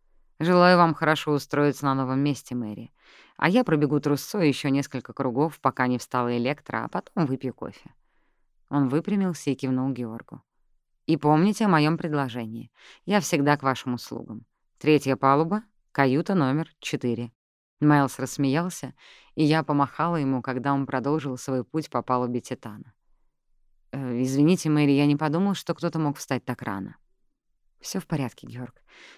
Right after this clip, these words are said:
Мне было приятно познакомиться с ним. Он умеет успокаивать людей". "Да, ему пришлось многое преодолеть в жизни,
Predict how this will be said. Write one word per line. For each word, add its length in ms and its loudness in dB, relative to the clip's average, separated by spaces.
Мне 200 4
было 180 6
приятно 440 2
познакомиться 640 -6
с 120 -18
ним. 260 -12
Он 180 4
умеет 280 2
успокаивать 580 -6
людей". 400 -10
"Да, 440 -2
ему 280 4
пришлось 520 -2
многое 520 2
преодолеть 560 0
в 40 -14
жизни, 520 -8